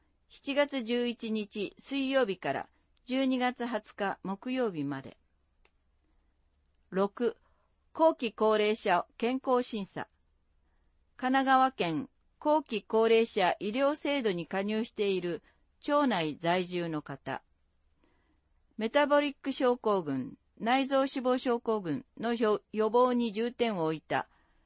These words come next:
健康診査、保健指導、無料。受診券、記録表、健康保険証。七月十一日水曜日から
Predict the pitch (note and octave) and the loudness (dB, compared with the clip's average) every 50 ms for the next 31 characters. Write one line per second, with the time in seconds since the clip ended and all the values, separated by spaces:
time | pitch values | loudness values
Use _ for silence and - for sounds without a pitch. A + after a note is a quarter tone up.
0 | _ _ _ _ - - B3+ C4+ C#4 C4+ - C4+ B3 B3 C4 - - A3 G#3 F#3 | _ _ _ _ -6 -2 -2 0 0 0 2 2 2 2 2 0 -4 -4 -4 -6
1 | - - E3 - - _ _ _ _ _ - G3+ - - B3+ B3+ B3+ - - A3 | -6 -6 -6 -6 -6 _ _ _ _ _ -12 -8 -4 -2 -2 -2 -2 -2 -6 -6
2 | F3 E3 D3+ C3 G#2+ D#2+ - - _ _ _ _ _ _ _ _ _ _ _ _ | -4 -2 -2 -2 -4 -6 -10 -16 _ _ _ _ _ _ _ _ _ _ _ _
3 | _ _ - D#3+ F3 F#3 F3+ F#3+ F#3+ F#3 F3+ F3+ E3+ D#3 - - _ _ _ _ | _ _ -8 -6 -4 -2 0 0 2 2 2 2 0 -2 -4 -6 _ _ _ _
4 | _ _ _ _ _ _ _ _ _ _ _ _ _ - G#3 A#3 - - D4+ D4 | _ _ _ _ _ _ _ _ _ _ _ _ _ -4 -4 -4 -2 0 0 2
5 | C#4+ C#4 - - F3 D3+ D3 C3 - - _ _ _ - G#3+ A3 A#3 A#3+ - - | 2 2 0 0 -2 0 -2 -2 -6 -8 _ _ _ -6 -2 0 0 0 -2 -6
6 | - - - G#3 G3+ G3 F#3 F3 E3 - - _ _ _ _ _ _ _ _ _ | -14 -8 -4 -2 0 0 2 0 0 -2 -4 _ _ _ _ _ _ _ _ _
7 | _ - C4 C#4 C#4+ C#4 - C#4+ C#4 C4+ C#4+ C#4 C4 B3 - C4 B3+ B3+ A#3+ - | _ -4 -2 0 0 0 2 4 4 4 4 2 0 -2 -2 0 0 0 0 -2
8 | - G3 D#3 C#3+ C3+ - - - _ _ _ _ _ _ _ _ _ _ _ _ | -2 -4 -2 -2 -2 -4 -8 -12 _ _ _ _ _ _ _ _ _ _ _ _
9 | _ _ _ _ - - - C#4 C4 C#4+ C#4+ C#4 C#4 C4 G#3+ G#3 A#3 A#3+ A#3 A#3 | _ _ _ _ -16 -8 -4 0 2 2 2 2 -2 -4 -2 0 0 0 0 0
10 | A3 - - A3+ G#3+ G#3+ G#3 G3+ - - G#3 F#3+ - - G3 - - C4+ C4+ C4 | -2 -4 -6 -6 -4 -4 -4 -6 -6 -6 -6 -6 -6 -8 -12 -10 -6 -4 -2 0
11 | C4+ C4 B3+ A3+ F3+ E3 - - D3+ D3 C#3+ A#2 - | 2 2 2 2 0 -2 -6 -6 -6 -4 -4 -6 -8